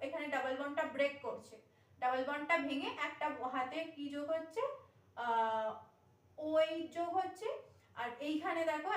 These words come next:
একটা এইচ টু, মানে এ যেটা সিএইচ ছিল সেটা সিএইচ টু হয়ে গেল। কেন? হাইড্রোজেন, এখানে একটা হাইড্রোজেন অ্যাড হলো, এখানে ওএইচ অ্যাড হলো, হয়ে গিয়ে হয়ে গেল এটা ম্যালিক অ্যাসিড।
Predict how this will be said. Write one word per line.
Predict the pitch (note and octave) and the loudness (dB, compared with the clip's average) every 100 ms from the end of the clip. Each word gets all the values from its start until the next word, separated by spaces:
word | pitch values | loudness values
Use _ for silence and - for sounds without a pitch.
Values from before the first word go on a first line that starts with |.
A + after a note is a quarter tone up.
| C4+ | 0
একটা | - F4 G4 - - | 0 -2 -2 -4 -8
এইচ | C4 - - | -8 -10 -12
টু, | C4 C4 - - A#3+ | -10 -10 -12 -14 -10
মানে | A3+ A3+ A3 - - A#3 | -8 -8 -12 -18 -12 -8
এ | - | -2
যেটা | C4+ C#4+ | -2 -2
সিএইচ | C#4+ C#4+ E4 F4+ - | 0 2 2 0 -2
ছিল | D#4 F#4 - | -2 -2 -2
সেটা | - C#4 - - - - | -4 -4 -4 -16 -20 -18
সিএইচ | C4 C4+ C#4+ - | -8 -6 -6 -2
টু | F#4+ E4+ | 0 2
হয়ে | G#3+ G#3 | 0 -4
গেল। | G3 G3 - - - C#4 | -8 -12 -16 -20 -10 -2
কেন? | C#4+ A#4+ - - | 2 2 0 0
হাইড্রোজেন, | C4 C#4 C#4 C4+ - | 0 2 2 0 -2
এখানে | E4 D#4+ | -2 -2
একটা | D#4+ E4 | -2 0
হাইড্রোজেন | C4+ C#4 D#4+ E4 | 0 0 0 2
অ্যাড | E4+ | 2
হলো, | F#4 E4 - - - | 4 2 0 -10 -16
এখানে | A4+ C#4+ B3+ | -8 -4 0
ওএইচ | B3+ A#3+ A#3+ | 2 2 0
অ্যাড | G3+ G3+ | -6 -6
হলো, | G3+ C4+ | -6 2
হয়ে | C#4 C#4 | 2 2
গিয়ে | F4+ G4 | 0 2
হয়ে | C#4 C4+ | 2 2
গেল | C4+ C#4+ | 0 0
এটা | F#4 C5 - - - B3+ | 0 -2 -4 -16 -8 2
ম্যালিক | B3+ C4+ C4+ C4 | 2 2 -2 0
অ্যাসিড। | B3+ B3 E4+ - | 0 2 -2 -2